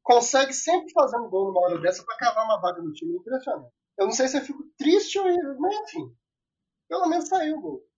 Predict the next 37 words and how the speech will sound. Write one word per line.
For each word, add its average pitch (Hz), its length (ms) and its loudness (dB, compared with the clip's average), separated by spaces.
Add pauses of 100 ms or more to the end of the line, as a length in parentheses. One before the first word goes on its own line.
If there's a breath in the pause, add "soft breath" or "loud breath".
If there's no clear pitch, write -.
Agora, 175 800 4 (580)
é, 185 300 8
dá 349 200 10
pra 508 220 0
ver, 294 140 0
assim, 240 260 -6
claramente. 277 720 0
Primeiro, 370 360 -4
eu 381 40 -12
gostaria 359 300 -10
de 269 60 -10
dar 294 100 -4
meus 269 180 -8
parabéns 269 560 -2
pra 208 240 -10
Marvel, 165 480 -4 (720)
que 175 120 -2
vem 208 180 0
sempre 269 400 -2
tentando 269 380 -8
expandir 170 600 -10 (520 soft breath)
o 185 180 -4
número 240 240 -6
de 233 80 -10
edições 214 420 -6
que - 80 -12
ela 180 220 -4
põe 170 160 -6
no 165 100 -8
evento. 170 560 -2 (800)
E - 80 2
eu 262 60 10
acho 294 180 6
que 339 80 -2
vinte 277 380 -4
e 403 140 -6
dois, 180 560 -2